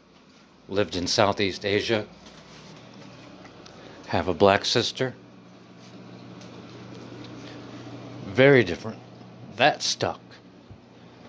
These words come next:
That's loving. That's tolerant. That's growth orientated.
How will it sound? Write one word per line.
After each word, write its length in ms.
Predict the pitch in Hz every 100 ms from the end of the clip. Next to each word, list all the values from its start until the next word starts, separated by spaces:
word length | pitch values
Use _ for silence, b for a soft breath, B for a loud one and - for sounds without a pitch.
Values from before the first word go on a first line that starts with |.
| - -
That's 260 | 101 - 104
loving. 580 | 101 120 117 131 127 110 - - - - - - - - -
That's 280 | 101 - -
tolerant. 640 | - 123 120 123 127 127 - - - - - _ _ - - _ - - - - - - - - - - - - - -
That's 280 | - 80 -
growth 440 | 110 107 117 120 -
orientated. 800 | 120 123 123 120 131 127 123